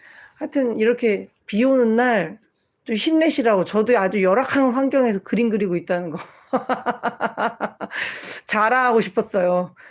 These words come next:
어, 자랑은 아닌데 여러분보다는 좀 제가 좀 더 열악하게 하고 있어서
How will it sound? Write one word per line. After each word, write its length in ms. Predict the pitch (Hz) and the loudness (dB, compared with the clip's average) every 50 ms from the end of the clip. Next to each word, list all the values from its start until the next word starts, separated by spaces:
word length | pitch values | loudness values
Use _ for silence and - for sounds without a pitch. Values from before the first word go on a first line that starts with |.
| - - | -14 -10
어, 100 | 190 - | -10 -8
자랑은 500 | - - - 185 190 220 240 262 262 240 | -8 -4 -2 0 0 2 2 2 2 0
아닌데 640 | 208 156 196 196 196 202 202 247 254 233 180 - - _ _ - - - - _ _ _ | 0 0 -2 -2 -4 -2 0 0 0 0 -2 -4 -10 _ _ -20 -20 -20 -20 _ _ _
여러분보다는 1300 | - 208 240 277 302 311 294 277 254 262 233 240 240 233 226 220 214 214 208 202 196 202 214 247 262 262 240 | 2 4 4 6 4 4 4 4 4 4 4 4 4 4 4 4 4 2 2 2 2 2 2 2 2 0 0
좀 200 | 254 240 220 208 | 0 0 0 -2
제가 520 | - 214 190 185 185 185 185 208 214 214 | -2 -2 0 0 0 0 0 0 0 -2
좀 160 | 208 214 214 | -2 -4 -2
더 120 | 214 233 202 | 0 2 2
열악하게 500 | 175 175 196 196 202 - 202 180 - 185 | 2 2 0 0 -2 -4 -6 -4 -2 -2
하고 220 | 185 220 220 220 | -2 -2 -2 -2
있어서 640 | 185 - 190 185 160 180 180 175 185 220 240 - | -2 -4 -6 -8 -6 -4 -4 -2 -2 -2 -4 -6